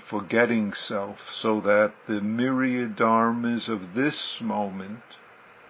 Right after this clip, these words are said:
can reveal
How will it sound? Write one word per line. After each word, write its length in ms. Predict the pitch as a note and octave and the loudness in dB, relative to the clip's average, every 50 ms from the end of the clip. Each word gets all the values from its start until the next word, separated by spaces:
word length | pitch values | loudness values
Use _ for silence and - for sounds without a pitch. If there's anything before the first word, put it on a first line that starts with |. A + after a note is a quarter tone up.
| - - - - - - - - - - - - - - - - - - - - - - - - - - | -20 -20 -20 -20 -20 -20 -20 -20 -20 -20 -20 -20 -20 -20 -20 -20 -20 -20 -20 -20 -20 -20 -20 -18 -10 -4
can 360 | A2 A2+ A2+ A2+ A2+ A2 A2 - - - - - - - - - - - - - - - - - - - - - - - - - - - - - - - - | -2 -2 0 0 -2 -2 -4 -8 -14 -20 -20 -20 -20 -20 -20 -20 -20 -20 -20 -20 -20 -20 -20 -20 -20 -20 -20 -20 -20 -20 -20 -20 -20 -20 -20 -20 -20 -10 -2
reveal 840 | A#2+ A#2+ A#2+ G#2 F#2+ A2 C#3+ D3 C#3+ D3 D3 C3 A#2 G#2 F2 F2 | 0 2 2 2 2 2 2 4 6 6 6 6 4 2 0 -6